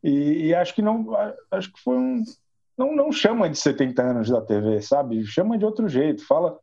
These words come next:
como a Globo é legal nos setenta anos da T V. T-, troca a abordagem, assim, porque eu acho que eu tinha uma expectativa,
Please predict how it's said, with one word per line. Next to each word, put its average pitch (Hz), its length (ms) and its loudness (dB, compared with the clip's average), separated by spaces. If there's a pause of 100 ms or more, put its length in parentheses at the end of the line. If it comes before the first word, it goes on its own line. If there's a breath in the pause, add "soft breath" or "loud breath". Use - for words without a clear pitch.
(240)
como 208 280 2
a 165 40 2
Globo 156 320 2
é 151 40 4
legal 139 460 2
nos 139 180 -2
setenta 135 400 0
anos 127 240 0
da 120 100 2
T 107 140 -4
V. 107 400 -2 (520)
T-, 180 100 -8
troca 220 360 2
a 220 60 2
abordagem, 139 640 2
assim, 113 200 -4
porque 127 180 -2
eu 139 40 4
acho 170 180 -2
que - 160 -6 (220)
eu 190 160 2
tinha 196 160 0
uma 170 80 2
expectativa, 135 800 0